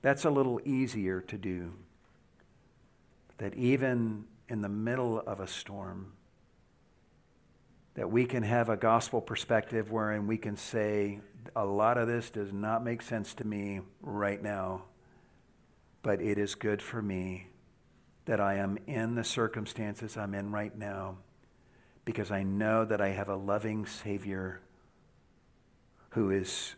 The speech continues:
going to work this for my good and for his glory somehow, some way, and bring me into a deeper experience of him."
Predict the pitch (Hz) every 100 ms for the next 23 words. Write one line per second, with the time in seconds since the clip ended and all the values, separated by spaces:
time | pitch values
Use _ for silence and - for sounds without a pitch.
0 | - 120 101 98 - 104 95 101 107 110
1 | - - - - 101 - - - 110 98
2 | 95 92 98 98 92 95 95 98 113 98
3 | - 98 92 107 92 - 98 98 101 107
4 | 117 - - - - - - _ - -
5 | 113 95 95 98 98 98 - - 98 98
6 | 92 90 95 90 87 - _ - _ -
7 | - - 110 95 90 98 113 113 110 110
8 | 104 95 95 98 90 87 98 95 107 95
9 | 101 - - - - 95 87 87 87 -
10 | - _ _ _ _ _ _ _ _ _
11 | _ 95 - 90 120 117 95